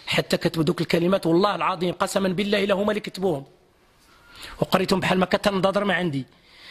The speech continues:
يلا كنشوف الصلح كذا، اعتذار المندوب كذا الى اخره. ملي وقعوا هما، وقع ال-، كاع دوك ال-،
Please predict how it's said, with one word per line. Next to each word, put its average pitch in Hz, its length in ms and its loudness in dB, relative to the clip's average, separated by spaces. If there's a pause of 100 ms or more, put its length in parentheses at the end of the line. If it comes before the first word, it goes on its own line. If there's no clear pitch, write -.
(180)
يلا 185 200 2
كنشوف 190 460 0
الصلح - 320 -2
كذا، 165 300 0
اعتذار 175 440 0
المندوب 165 400 0
كذا 160 220 -2
الى 160 80 0
اخره. 170 360 -4 (640)
ملي 160 180 4
وقعوا 165 340 0
هما، 156 180 2
وقع 156 280 -2
ال-، 160 120 -2 (260)
كاع 175 120 0
دوك 160 240 -4
ال-، 156 420 0